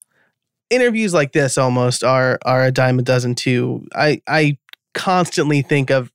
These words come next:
of what my unfair advantage could be. Um, and, and when it first launched, it was almost like I was not just telling the success story, or I was digging into, like, the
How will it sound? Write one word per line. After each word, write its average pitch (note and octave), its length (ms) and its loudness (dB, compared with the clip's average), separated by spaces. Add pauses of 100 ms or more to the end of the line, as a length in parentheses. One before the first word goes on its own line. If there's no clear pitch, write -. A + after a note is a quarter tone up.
(160)
of C3+ 200 0
what C#3 240 2
my C3+ 200 2
unfair C3 400 0
advantage B2+ 520 -2
could C3 160 -4
be. B2+ 360 -2 (520)
Um, B2+ 480 0 (480)
and, C3+ 440 2 (220)
and C3+ 420 0
when D3 140 2
it - 160 -4
first F3 320 0
launched, B2+ 380 0
it C#3 80 2
was C3+ 160 2
almost B2+ 320 0
like B2 340 0 (680)
I D3+ 100 2
was D3 320 0
not D3 260 2
just C#3+ 160 -4
telling C3+ 220 2
the B2+ 100 2
success C3 460 -2
story, C3 460 0
or B2+ 80 2
I B2 100 0
was B2+ 240 -2
digging C#3 320 2
into, C3 400 -2
like, A#2+ 280 -6
the B2 200 0